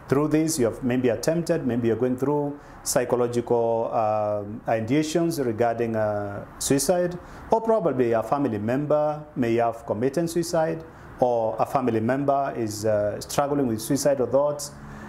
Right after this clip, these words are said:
Uh, I, I know all those things can re-traumatize you, can actually, uh, cause a lot of negative emotions and even negative thoughts.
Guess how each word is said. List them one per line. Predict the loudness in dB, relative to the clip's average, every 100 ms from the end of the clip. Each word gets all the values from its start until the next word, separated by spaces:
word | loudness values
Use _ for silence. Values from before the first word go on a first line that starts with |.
| -2
Uh, | 0 2 0 -2
I, | 0 2 2
I | 2
know | 4 2 2
all | 2 2 0
those | 0 -2
things | -2 -2
can | -2 -2 0
re-traumatize | 0 0 0 0 0 0 0 -2 -4
you, | -8 -10 -16 -2
can | 0 2
actually, | 0 0 2 4 4 2 -2 -14 -2
uh, | 2 2 0
cause | -2 0 0 0
a | 0
lot | 2
of | 0 -4 -2
negative | 0 2 2 2
emotions | 0 0 0 0 -4 -4 -8 -14 -16 -2
and | 2
even | 2 2
negative | 2 0 0
thoughts. | 0 0 -2 -8